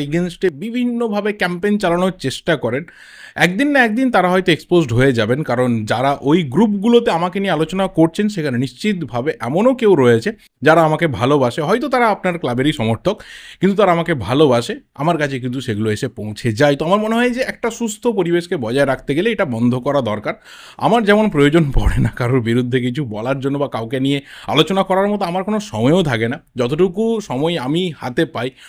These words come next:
ততটুকু সময় আমি ফুটবল নিয়ে থাকতেই ভালোবাসি, অন্যকে কাঠি করা, অন্যের পেছনে লাগা, এটা আমি কোনোদিনই করিনি, ভবিষ্যতেও করবো না। যারা করছেন তারা সেই জায়গা থেকে বেরিয়ে আসুন। আর যারা ব্রেন ওয়াশড হচ্ছে, যারা ব্রেন ওয়াশড হচ্ছে যে আমার,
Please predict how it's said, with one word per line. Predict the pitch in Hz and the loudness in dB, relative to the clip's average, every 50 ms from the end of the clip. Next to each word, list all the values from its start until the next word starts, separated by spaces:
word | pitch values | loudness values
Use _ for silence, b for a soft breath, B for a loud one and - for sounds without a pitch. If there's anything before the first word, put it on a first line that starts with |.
| B B _ | B B _
ততটুকু | 156 165 170 214 262 247 277 254 | -4 -2 -2 -2 -2 -2 -2 -2
সময় | 214 214 214 233 233 226 | 0 0 0 0 -2 -2
আমি | 233 247 247 | -2 -2 -4
ফুটবল | - - 185 165 165 160 185 202 202 196 | -4 -4 -4 -4 -2 -2 -2 0 0 0
নিয়ে | 202 202 208 | 2 0 0
থাকতেই | 208 - 135 127 - _ 190 190 | 0 -2 -6 -6 -2 _ 0 0
ভালোবাসি, | 160 123 120 123 131 127 120 120 120 180 - _ | 2 2 2 4 4 4 4 2 0 -6 -10 _
অন্যকে | 135 139 151 160 170 170 - 185 170 | -4 -2 -2 0 -2 -2 -4 -4 -6
কাঠি | - 117 127 123 170 160 | -6 -8 -6 -4 -4 -2
করা, | 156 160 156 | 0 0 0
অন্যের | 151 135 123 127 131 123 | 2 2 2 0 0 -2
পেছনে | - 107 104 127 123 120 | -4 -8 -6 -4 -4 -2
লাগা, | 120 120 127 156 - B B B B B B | -2 -2 -4 -6 -8 B B B B B B
এটা | - 160 170 170 233 233 | 0 2 4 4 4 4
আমি | 208 190 208 226 | 4 4 2 0
কোনোদিনই | 220 - 165 160 175 165 165 175 202 220 | 0 -2 0 0 2 2 4 4 2 2
করিনি, | 208 190 180 202 214 240 | 0 -2 -2 0 0 0
ভবিষ্যতেও | 208 131 127 131 131 - - 143 160 180 180 | 0 0 -2 -2 -2 -4 -6 -2 0 0 0
করবো | 175 143 131 139 160 | 0 -2 -4 -4 -4
না। | 185 196 | -4 -6
যারা | 175 143 131 123 123 | -4 -4 -2 -2 -2
করছেন | 123 - - 143 165 165 - 233 254 269 B B B B B B B | -4 -2 0 0 0 2 2 2 0 0 B B B B B B B
তারা | - 120 123 123 | -4 -4 -4 -2
সেই | 117 123 123 120 | -2 -2 -2 0
জায়গা | 117 117 113 113 113 | 0 2 2 0 0
থেকে | 101 117 110 110 101 | -2 -2 -2 -2 -2
বেরিয়ে | 101 113 131 165 185 208 | -2 -2 0 2 2 2
আসুন। | 208 208 226 240 247 | 0 0 -2 -6 -4
আর | - 120 120 120 | -4 -4 -6 -4
যারা | 120 131 135 147 147 | -2 0 0 0 0
ব্রেন | 135 123 120 156 214 240 262 262 240 - - | 0 0 4 6 6 6 6 2 -2 -2 0
ওয়াশড | 175 175 190 202 196 - - - - - | 2 4 4 4 2 -2 0 4 6 6
হচ্ছে, | 156 160 - - _ - - 139 131 110 87 85 - _ _ _ _ _ _ _ _ _ _ | 6 6 2 -6 _ -8 0 0 0 0 0 -4 -10 _ _ _ _ _ _ _ _ _ _
যারা | 117 139 151 165 | 0 2 4 4
ব্রেন | 160 139 120 131 175 208 214 165 | 2 2 4 6 6 6 6 4
ওয়াশড | 165 165 175 180 175 - | 4 4 4 4 2 2
হচ্ছে | - 143 139 - - - 202 208 214 | 4 2 2 2 -2 2 2 2 2
যে | 170 165 170 - - | 2 -2 -2 -2 -4
আমার, | 113 123 131 143 151 160 | -4 -4 -2 0 0 -2